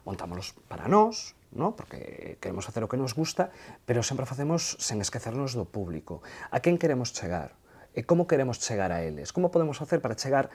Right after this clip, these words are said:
a un rango de público diferente, sabes? Non só a un, a un target. E, e entón, a comedia sí que che permite xogar co humor. Un mismo chiste, un mismo gag, un mismo momento, podes, podes, mm, retorcelo para que funcione en diferentes niveles, a diferentes idades.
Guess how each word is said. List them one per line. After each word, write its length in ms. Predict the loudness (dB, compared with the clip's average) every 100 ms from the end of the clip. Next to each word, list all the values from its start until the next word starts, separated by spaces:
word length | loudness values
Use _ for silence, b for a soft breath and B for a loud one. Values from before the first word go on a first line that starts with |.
| B B B _ -10 0
a 120 | 4 4
un 80 | 6
rango 280 | 6 6
de 80 | 4
público 400 | 4 2 2 2
diferente, 760 | -2 -2 -2 0 0 -4 -8 -8
sabes? 240 | 0 0 2
Non 240 | 0 0
só 160 | 4 8
a 80 | 8
un, 240 | 8 4 2
a 40 |
un 120 | 0 -2
target. 600 | 2 2 2 -2 -6 -8 -18 B B B B B
E, 680 | 4 4 4 4 2 2 0
e 140 | 0 0
entón, 340 | 0 0 -2 -2
a 100 | -2
comedia 400 | 0 2 4 4 4
sí 220 | 0 -2
que 100 | -2
che 160 | -2
permite 540 | -4 -2 -2 -2 -4 -6
xogar 380 | -6 -4 -4 -4
co 100 | -6
humor. 460 | -4 -4 -4 -6 B B B 2
Un 160 | 6 6
mismo 460 | 6 4 2 0 -4 -14 -14 _
chiste, 400 | 2 2 2 -4
un 100 | -2
mismo 380 | -2 0 2 4
gag, 240 | 6 4
un 160 | 2 2
mismo 240 | 2 2 4
momento, 380 | 6 4 4
podes, 320 | 4 4 2 B B B 0
podes, 240 | 2 2
mm, 400 | 2 0 0 -2
retorcelo 720 | -2 2 2 0 6 8 10 8
para 140 | 4
que 100 | 2
funcione 320 | 0 2 2
en 80 | 2
diferentes 460 | 2 2 2 0 0
niveles, 460 | 2 4 4 0
a 20 | -4
diferentes 540 | -2 -2 -2 -2 -4
idades. 640 | 0 2 2 0 -2 -6